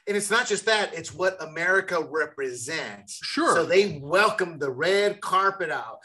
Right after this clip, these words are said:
Speaker 1: I
Speaker 2: Well,
Speaker 1: mean,
Speaker 2: think
Speaker 1: when I
Speaker 2: about
Speaker 1: go back to visit, they, they no longer see me as a Panamanian. My relatives, they're all protective of me 'cause I'm now the Yankee in Panama.
Speaker 2: Do they
Speaker 1: And,
Speaker 2: call
Speaker 1: uh,
Speaker 2: you a
Speaker 1: they
Speaker 2: gringo?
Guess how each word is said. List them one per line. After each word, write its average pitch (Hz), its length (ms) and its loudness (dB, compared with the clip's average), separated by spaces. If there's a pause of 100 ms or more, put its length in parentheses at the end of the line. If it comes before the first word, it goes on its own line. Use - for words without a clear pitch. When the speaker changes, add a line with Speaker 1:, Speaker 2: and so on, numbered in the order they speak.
(160)
Speaker 1:
I 320 60 4
Speaker 2:
Well, - 60 6
Speaker 1:
mean, 190 80 4
Speaker 2:
think 339 80 -4
Speaker 1:
when 381 100 4
I 311 80 6
Speaker 2:
about 254 100 0
Speaker 1:
go 214 80 4
back 190 280 0
to 151 120 -2
visit, 156 460 6 (240)
they, 190 240 6
they 175 300 2
no 240 180 0
longer 196 260 0
see 196 400 -6
me 160 120 -8
as 127 100 -6
a 135 80 -2
Panamanian. 147 560 -6
My 165 80 -2
relatives, 208 440 2
they're 202 120 4
all 208 240 2
protective 185 560 -4
of 131 100 -4
me 120 180 -12 (160)
'cause 139 120 -4
I'm 196 180 4
now 190 220 2
the 175 140 -6
Yankee 165 560 -2
in 135 100 -10
Panama. 160 560 -4 (320)
Speaker 2:
Do 190 40 2
they 240 120 6
Speaker 1:
And, - 100 -2
Speaker 2:
call 262 160 6
Speaker 1:
uh, 269 40 6
Speaker 2:
you 247 180 2
a 220 40 2
Speaker 1:
they 160 60 -2
Speaker 2:
gringo? 233 560 2